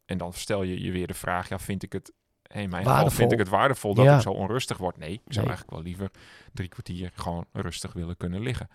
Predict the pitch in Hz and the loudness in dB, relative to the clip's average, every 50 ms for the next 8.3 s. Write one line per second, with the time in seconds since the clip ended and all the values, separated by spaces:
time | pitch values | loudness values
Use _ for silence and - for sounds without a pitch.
0 | - - 107 120 113 101 78 80 87 78 76 82 92 113 - - 80 - - - | -10 -6 -4 -4 -2 -4 -4 -4 -6 -6 -6 -6 -6 -6 -6 -8 -10 -10 -10 -10
1 | - - 85 85 - - - - 95 98 98 - - 98 92 98 - - 160 135 | -8 -6 -6 -6 -6 -8 -6 -4 -4 -4 -4 -4 -6 -6 -8 -2 4 6 6 6
2 | 98 101 98 92 78 - - - 95 - - - - 117 123 127 - - 107 90 | 6 4 2 2 0 -4 -6 -6 -6 -6 -6 -6 -4 -4 -4 -4 -2 -2 -2 -4
3 | 82 - _ _ _ _ _ - 127 139 - 190 156 107 95 90 82 76 - 78 | -4 -6 _ _ _ _ _ 4 4 6 6 6 4 4 4 0 0 -2 -4 -4
4 | 76 82 - - 71 - - _ _ 143 151 123 104 95 87 82 82 - - - | -6 -6 -6 -6 -8 -10 -12 _ _ 4 4 4 4 4 0 -2 -4 -8 -12 -4
5 | - 151 160 190 226 226 262 247 - 214 196 208 196 208 220 208 190 185 - - | 0 2 4 4 6 6 6 6 6 8 8 8 8 8 6 6 6 4 4 4
6 | 190 180 160 156 151 156 147 117 104 - 175 180 156 151 170 165 160 139 123 113 | 2 2 2 4 4 4 4 4 2 2 4 4 6 6 6 4 4 2 2 2
7 | 101 - - 262 - - 90 - - 98 92 90 98 254 - - 104 123 120 - | 0 0 -4 -4 -2 -2 -2 -2 -2 0 4 8 10 10 10 10 10 8 6 2
8 | - - - - - | -2 -8 -12 -16 -14